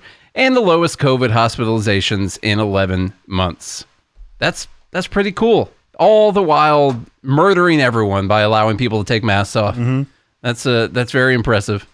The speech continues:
Speaker 2: That's right.
Speaker 1: So good job, Texas, for doing that. You're coming up with a lot of other stupid things recently, but,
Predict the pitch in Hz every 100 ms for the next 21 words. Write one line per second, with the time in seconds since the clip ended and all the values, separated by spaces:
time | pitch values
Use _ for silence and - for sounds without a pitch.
0 | _ 104 - 127 135 - _ _ - 185
1 | 196 165 185 180 175 170 - 175 - -
2 | - 139 139 147 147 156 - 123 120 151
3 | 147 147 139 131 139 131 131 135 127 -
4 | 123 117 147 117 110 127 113 120 120 151
5 | 123 117 107 -